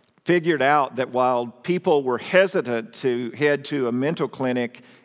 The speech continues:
and speak with a medical professional about their mental health, they were generally willing to sit on a park bench and share their worries with someone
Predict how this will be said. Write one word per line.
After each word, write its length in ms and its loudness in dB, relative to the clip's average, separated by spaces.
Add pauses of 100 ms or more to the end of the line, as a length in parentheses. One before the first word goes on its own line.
and 120 -4
speak 320 -2
with 100 0
a 60 -2
medical 400 -2
professional 640 -2
about 260 -2
their 100 -4
mental 320 -4
health, 460 0 (440)
they 100 2
were 120 -2
generally 640 2
willing 680 0
to 140 -6
sit 500 0
on 120 -2
a 60 0
park 420 -2
bench 340 -2
and 120 -4
share 340 -2
their 160 2
worries 540 0
with 100 -6
someone 560 -2